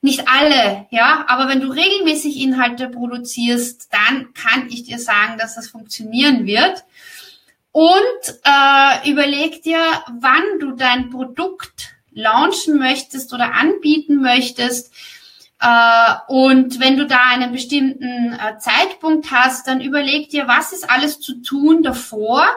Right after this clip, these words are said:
damit du dann wirklich eine Community hast, die dieses Produkt dann auch haben will, ja, die sich dabei, also k-,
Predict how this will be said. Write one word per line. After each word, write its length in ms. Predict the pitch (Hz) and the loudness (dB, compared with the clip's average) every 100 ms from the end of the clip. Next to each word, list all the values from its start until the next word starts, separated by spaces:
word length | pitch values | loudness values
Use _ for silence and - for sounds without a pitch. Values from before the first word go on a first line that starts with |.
| - _ _ _ | -4 _ _ _
damit 500 | 294 277 277 359 - | 0 4 6 4 2
du 80 | 330 | 0
dann 400 | 277 269 269 247 | 2 4 4 4
wirklich 400 | 262 285 302 294 | 0 -2 -2 -2
eine 200 | 262 262 | 0 -2
Community 760 | - 240 233 233 269 254 254 240 - | -2 -2 0 2 0 0 -6 -6 0
hast, 460 | 180 - - - _ _ _ - | 2 2 -2 -14 _ _ _ -2
die 120 | 285 | 0
dieses 400 | 269 262 262 247 | 0 -2 -4 -8
Produkt 720 | - 247 247 370 381 - - _ _ - | -10 -10 -2 -2 -2 -10 -20 _ _ -4
dann 140 | 269 | 0
auch 260 | 285 - 254 | 2 2 2
haben 480 | 277 440 427 269 240 | 4 4 2 -2 -2
will, 300 | 214 190 185 | -8 -8 -6
ja, 340 | 196 269 349 - - _ - | 0 0 0 -8 -20 _ 0
die 120 | 294 | 2
sich 200 | 302 320 | 2 0
dabei, 760 | 311 294 285 262 262 254 262 - | 0 0 0 2 4 4 2 0
also 320 | 254 262 269 - - _ _ | -2 -2 -4 -6 -16 _ _
k-, 160 | - | -20